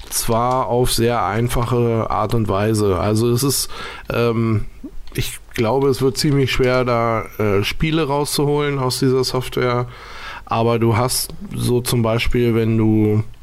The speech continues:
ähm, eine Ausstellung, wenn du, wenn du ein Museum bist und du hast eine Ausstellung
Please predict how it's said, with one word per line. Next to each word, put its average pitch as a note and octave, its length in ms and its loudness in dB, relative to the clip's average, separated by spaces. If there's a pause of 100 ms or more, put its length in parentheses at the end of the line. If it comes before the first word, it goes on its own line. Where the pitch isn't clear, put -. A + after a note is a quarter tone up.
(920)
ähm, G#2+ 380 2
eine A2 140 2
Ausstellung, D#3+ 720 2
wenn C3+ 120 2
du, C3 220 4
wenn C3 140 2
du C#3 40 2
ein C#3 100 2
Museum D#3+ 520 2
bist D#3 280 0
und B2+ 100 4
du B2 120 4
hast B2+ 220 0
eine D#2+ 80 -2
Ausstellung C#3 680 0